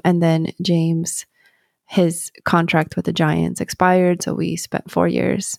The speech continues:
in New York, and he got picked up by the Jets. So we got to stay in the same state. So I was able to stay at Montami,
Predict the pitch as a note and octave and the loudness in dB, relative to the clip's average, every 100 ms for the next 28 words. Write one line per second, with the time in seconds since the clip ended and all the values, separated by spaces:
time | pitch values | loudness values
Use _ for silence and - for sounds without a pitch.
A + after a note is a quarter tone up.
0 | - F3 E3+ F3 E3 E3 E3+ - _ - | -2 0 0 0 0 -2 -4 -10 _ -20
1 | - _ _ - F3 E3 E3 E3+ - - | -20 _ _ -2 2 2 2 -2 -2 -2
2 | - F#3+ - - - F3 E3+ - - - | -2 -2 -2 -2 0 -2 0 -2 -2 -6
3 | - - - - - E3+ D3+ - - - | -12 -12 -12 -6 -2 -2 -2 -4 -8 -2
4 | F3+ E3+ E3+ E3 - E3+ E3 - E3 D#3+ | 0 2 0 -2 -4 -2 -2 -2 -2 -2
5 | - - F3 E3+ E3 - F3 E3+ - - | -6 -4 0 0 0 0 0 0 -4 -2
6 | E3+ - - F3 F3 - D#3 - F#3 E3+ | -2 -2 -2 0 0 0 -2 0 0 0
7 | F#3 E3 E3 E3+ | -2 -2 -2 -4